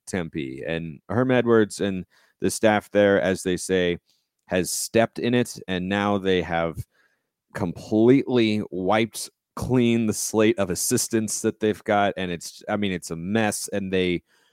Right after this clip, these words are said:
they don't have a timeline from the N C A A either on when the investigation will wrap up. I mean, that's gotta be the toughest part of all of this for, for Arizona State, a program that pulled in back-to-back top thirty recruiting classes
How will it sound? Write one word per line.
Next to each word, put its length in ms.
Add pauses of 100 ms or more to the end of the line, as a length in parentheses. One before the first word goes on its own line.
(280)
they 100
don't 160
have 120
a 80
timeline 800
from 140
the 100
N 100
C 180
A 40
A 360
either 540
on 240
when 180
the 120
investigation 680
will 120
wrap 320
up. 100
I 60
mean, 140
that's 220
gotta 220
be 80
the 120
toughest 440
part 200
of 80
all 240
of 40
this 280 (360)
for, 320
for 240
Arizona 400
State, 340
a 60
program 460
that 220 (500)
pulled 260
in 300
back-to-back 800 (240)
top 320
thirty 300
recruiting 520
classes 580